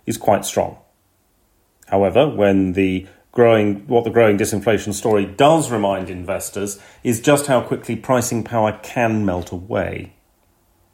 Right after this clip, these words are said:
There are a number of business sentiment opinion polls out today.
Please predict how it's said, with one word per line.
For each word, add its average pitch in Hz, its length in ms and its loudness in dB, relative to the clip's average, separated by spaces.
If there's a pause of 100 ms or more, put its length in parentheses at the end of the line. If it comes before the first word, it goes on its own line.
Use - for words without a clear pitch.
(1040)
There 139 160 6
are 147 160 6
a 131 60 6
number 123 200 4
of 110 120 -2
business 110 280 -2
sentiment 107 380 0
opinion 123 400 2
polls 95 320 -2
out 95 180 -2
today. 110 460 0